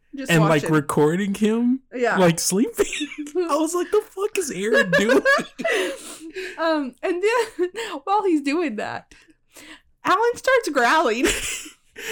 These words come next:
Speaker 2: And they, <laughs> and they, uh, they fucking, they do a replay and they put Alan growls in, like, subtitles. <laughs> I was like,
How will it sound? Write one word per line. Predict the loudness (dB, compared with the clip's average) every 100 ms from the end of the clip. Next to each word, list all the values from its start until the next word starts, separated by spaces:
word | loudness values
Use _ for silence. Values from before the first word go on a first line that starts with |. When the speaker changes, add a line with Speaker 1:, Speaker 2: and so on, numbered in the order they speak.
| -8 -2
Speaker 2:
And | 2 2
they, | 2 0 -2 -2 -6 -8 -12 -20 -18 -18 -20 _ _ _ _ -20 _ _ _
<laughs> | -8 -4 -4 0
and | 2 4
they, | 2 2
uh, | 0 0 -2 -8 _ _ _ _ _ _
they | 0 0
fucking, | 2 0 0 0 0 0 -2 -8 _ _ _ -6
they | 0 2
do | 0 -8 -2 2 4
a |
replay | 2 2 0 0 -2 -2 -2 -6 -10 _ _ _ 2
and | 4 4
they | 2
put | 2 2 0 -4 -12 _ _ -20 -20 _ _ 0
Alan | 2 4 2 2
growls | 2 2 0 -2 -4 -8 -8 -2
in, | 0
like, | 2 0 -2
subtitles. | 0 0 0 0 2 2 2 2 0 0
<laughs> | 2 0 -2 -8 -10 _ _ -6
I | -6 -4 -4
was | -2 -2
like, | -2 -2 -4 -8 -18